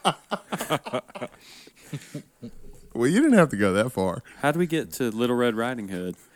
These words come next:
Speaker 1: Hey, do you know they're making a reboot of, uh, Grimm? Did you ever watch that?
Speaker 2: Hey, I, yeah.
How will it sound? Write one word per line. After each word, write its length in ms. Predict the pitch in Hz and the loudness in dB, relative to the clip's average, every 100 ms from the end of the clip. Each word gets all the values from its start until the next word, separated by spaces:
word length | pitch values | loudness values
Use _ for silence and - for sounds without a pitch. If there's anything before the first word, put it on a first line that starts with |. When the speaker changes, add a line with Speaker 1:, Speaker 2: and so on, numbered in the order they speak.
| - | 4
Speaker 1:
Hey, 200 | 165 156 | 6 6
do 220 | - 131 | 2 0
you 60 | 190 | 4
know 100 | 226 | 4
they're 100 | 220 | 6
making 280 | 180 170 143 | 4 4 4
a 40 | |
reboot 480 | 123 139 160 170 - | 4 4 4 2 2
of, 400 | 131 127 117 110 | 4 4 2 2
uh, 320 | 113 110 104 | 2 2 0
Grimm? 580 | 90 95 104 120 151 180 - _ _ | -4 -2 0 2 2 -2 -6 _ _
Did 80 | - | -2
you 60 | 143 | 0
ever 120 | 143 | 2
watch 240 | 139 147 | 0 0
that? 280 | 160 156 - _ _ | -2 -2 -4 _ _
Speaker 2:
Hey, 160 | 135 131 _ | -2 -2 _
I, 200 | 107 117 - - | -2 -2 -4 -4
yeah. 360 | 117 143 165 | 0 2 0